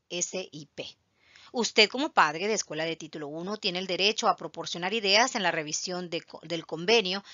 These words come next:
entre profesoras, padres y estudiantes. A continuación se da el ejemplo. Estos son los compactos entre profesoras, padres y estudiantes de este año escolar.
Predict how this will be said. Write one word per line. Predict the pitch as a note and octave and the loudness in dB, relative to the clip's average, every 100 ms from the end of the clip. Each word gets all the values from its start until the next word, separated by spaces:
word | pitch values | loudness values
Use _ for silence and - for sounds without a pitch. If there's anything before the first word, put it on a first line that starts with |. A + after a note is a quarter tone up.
| - | -8
entre | F#3 F3+ | -8 -6
profesoras, | E3 D3+ C#3 - F3 F#3 F#3+ | -8 -10 -8 -6 0 0 -2
padres | - D3+ D#3 D#3+ - | -4 -4 -2 -6 -10
y | D#3 D3 | -8 -8
estudiantes. | - G#3 D3+ C3 C#3+ A2+ - - _ _ _ _ - | -8 -10 -10 -10 -10 -12 -12 -12 _ _ _ _ -8
A | E3 | -6
continuación | E3 D#3+ D3 C#3+ - G#3+ A#3 - | -6 -10 -8 -6 0 0 0 -2
se | - D#3 | -4 -2
da | D3 D3+ E3 | 2 2 4
el | D3+ | 0
ejemplo. | - - - - _ _ _ _ _ _ _ _ _ _ _ _ _ _ _ _ - | -4 -10 -14 -18 _ _ _ _ _ _ _ _ _ _ _ _ _ _ _ _ -4
Estos | G3+ A3 | -2 0
son | - G3+ G3+ A3 | 0 2 2 0
los | B3 | -2
compactos | E3 E3 E3 F3+ G#3+ G3+ | -4 4 6 6 0 -4
entre | F3+ D#3+ | -6 -8
profesoras, | D#3 - D3+ F#3 F3+ - | -12 -10 -8 -4 0 0
padres | - D#3+ D3+ D3+ | 0 -4 -2 -6
y | |
estudiantes | D3+ - D#3+ E3 D#3+ G#3+ G3+ - | -4 -6 -4 -4 -4 -4 -6 -4
de | C#3 | -8
este | D3 - F3 | -8 -2 0
año | F3+ D#3 D#3 _ _ _ - | 0 -2 -12 _ _ _ -10
escolar. | - - D#3 - | -10 -8 -10 -10